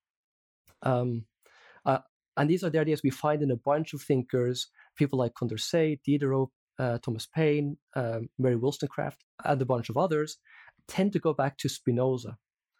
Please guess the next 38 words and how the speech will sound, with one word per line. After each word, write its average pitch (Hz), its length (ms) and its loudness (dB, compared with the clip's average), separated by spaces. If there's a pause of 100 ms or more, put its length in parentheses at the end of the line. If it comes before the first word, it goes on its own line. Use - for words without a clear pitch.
(160)
And 139 140 2
this 151 200 0
is 147 240 0
something 143 360 0
that 131 160 2
is 120 240 -2 (100)
certainly 147 300 2
controversial, 135 680 -2 (320)
but 151 80 4
I 151 40 2
think 165 200 0
this 180 220 0
seems 185 280 4
to - 100 -12
be 143 160 2 (260)
where 147 260 4
Marx 131 300 -2
gets - 260 -2
most 123 280 0
of - 80 -18
his 131 180 2
sort 127 140 0
of 120 200 -2 (220)
political 139 560 2
commitments, - 640 -4 (320)
'cause - 100 -12
he 151 60 4
never 196 180 2
seems 170 300 2
to 160 60 2
have 135 60 0
agreed 135 420 0
with 127 140 -4
Hegel's 123 580 0 (100)
kind 135 240 2
of 127 100 -4
liberal 117 260 -2
politics. - 600 -6